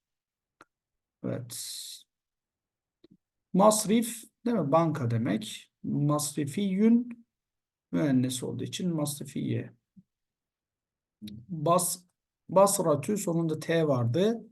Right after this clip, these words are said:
Düştü. Basriyyün oldu. Siyasetün, yine sonunda kapalı T vardı. Düştü. Ee, bedeniyetün,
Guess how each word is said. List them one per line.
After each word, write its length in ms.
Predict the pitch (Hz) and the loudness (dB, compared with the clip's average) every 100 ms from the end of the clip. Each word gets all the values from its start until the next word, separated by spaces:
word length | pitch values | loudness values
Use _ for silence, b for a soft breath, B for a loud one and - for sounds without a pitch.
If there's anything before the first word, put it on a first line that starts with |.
| _ - | _ -4
Düştü. 580 | 143 - - 185 233 - - _ _ - | -4 -4 0 2 2 -2 -18 _ _ -2
Basriyyün 640 | 175 175 - 185 143 139 | 0 2 0 0 2 0
oldu. 340 | 123 113 117 117 - - _ _ _ _ _ _ _ _ _ _ _ - _ _ _ _ _ _ _ - | 0 -2 -4 -8 -10 -18 _ _ _ _ _ _ _ _ _ _ _ -20 _ _ _ _ _ _ _ -12
Siyasetün, 880 | - 202 196 190 185 147 143 185 202 | -4 4 8 8 6 0 -2 -2 0
yine 360 | 170 156 156 - | 2 0 -2 -6
sonunda 420 | - 165 160 156 | -4 -2 0 -2
kapalı 380 | 151 147 151 139 | -2 -2 -2 2
T 200 | 156 165 | 4 6
vardı. 600 | 180 170 165 190 - - _ _ _ _ _ _ _ _ | 6 4 2 0 -2 -12 _ _ _ _ _ _ _ _
Düştü. 560 | 185 175 - - 123 190 - - - _ _ _ _ _ _ _ _ _ _ _ _ _ _ _ _ _ _ _ _ _ | -4 -2 -4 -2 0 2 0 -4 -14 _ _ _ _ _ _ _ _ _ _ _ _ _ _ _ _ _ _ _ _ _
Ee, 500 | 135 131 127 127 127 | -4 -2 -2 -2 0
bedeniyetün, 1120 | 160 175 180 196 185 151 131 202 226 226 - | 0 4 6 6 6 2 2 2 2 0 -8